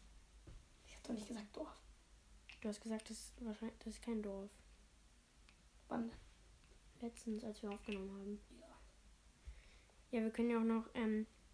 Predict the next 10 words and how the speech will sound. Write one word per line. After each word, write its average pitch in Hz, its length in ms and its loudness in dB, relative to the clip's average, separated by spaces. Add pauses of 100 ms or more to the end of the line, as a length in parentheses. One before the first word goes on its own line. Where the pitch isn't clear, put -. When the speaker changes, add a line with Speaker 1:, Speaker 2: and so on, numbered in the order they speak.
(460)
Speaker 2:
in 226 500 6
den, 233 340 8
in 233 160 6
die 220 100 4
Podcast-Folge 220 720 0
ein 226 180 2
paar 214 180 -2 (440)
Sachen, 240 420 8 (800)
ähm, 220 380 6
nehmen, 277 460 6